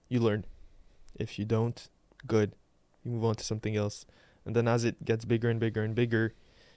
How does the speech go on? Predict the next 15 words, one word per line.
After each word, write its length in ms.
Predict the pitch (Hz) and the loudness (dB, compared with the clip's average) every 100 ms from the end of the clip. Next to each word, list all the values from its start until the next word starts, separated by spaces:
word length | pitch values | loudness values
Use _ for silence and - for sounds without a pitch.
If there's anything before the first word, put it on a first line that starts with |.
| _ | _
you 80 | - | -4
know, 140 | 113 104 | -2 0
there's, 420 | 101 98 - - _ _ _ _ - | 0 -2 -4 -12 _ _ _ _ 2
obviously 360 | 107 110 - | 4 4 0
it 60 | 113 | -2
becomes 340 | 110 113 117 | -4 -6 -6
more 120 | - - | -8 -6
complicated 760 | 107 98 123 - 123 135 135 | -2 0 0 0 0 0 -2
for 140 | - | -2
issues, 380 | - 131 143 139 | -2 0 0 2
but 200 | 113 98 - | 2 0 2
there's 260 | 123 123 | 4 4
always 440 | - 127 139 127 - | 6 6 8 6 2
times 380 | - 120 117 117 | 2 4 4 2
where 140 | 107 | 0